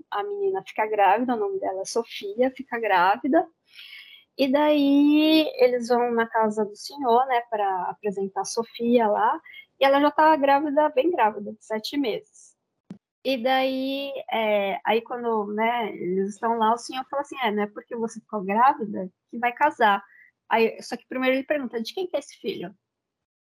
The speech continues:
Aí a menina pega, numa boa, se levanta, gravidona, né, com aquela barrigona, fala assim, "Ó,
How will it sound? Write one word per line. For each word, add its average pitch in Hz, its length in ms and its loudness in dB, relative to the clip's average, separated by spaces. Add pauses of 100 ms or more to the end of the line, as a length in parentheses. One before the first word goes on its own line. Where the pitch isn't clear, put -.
(340)
Aí 339 480 2
a 302 200 4
menina 302 340 -2
pega, 330 400 0 (280)
numa 277 260 -2
boa, 277 520 4
se - 180 -6
levanta, 269 540 2 (840)
gravidona, 240 680 0
né, 240 140 -2
com - 60 -14
aquela 240 220 -4
barrigona, 240 520 0
fala 302 180 -4
assim, 285 280 -8
"Ó, 262 300 6